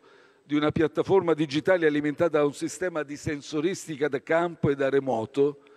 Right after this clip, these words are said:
in grado di coprire almeno, almeno il dieci per cento della superficie agricola coltivata nel Mezzogiorno.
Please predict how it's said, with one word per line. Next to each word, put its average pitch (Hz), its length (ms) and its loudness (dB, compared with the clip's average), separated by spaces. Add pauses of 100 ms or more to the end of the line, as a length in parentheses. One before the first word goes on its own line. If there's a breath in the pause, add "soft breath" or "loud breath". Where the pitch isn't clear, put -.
(360 soft breath)
in 156 160 -4
grado 170 380 4
di 160 200 0
coprire 170 680 2
almeno, 202 920 -2
almeno 160 440 -6
il 160 80 0
dieci 156 280 0
per 147 160 -4
cento 190 300 -2
della 143 140 0
superficie 127 520 -6
agricola 156 440 2
coltivata 147 560 -2
nel 135 100 -4
Mezzogiorno. 107 880 -6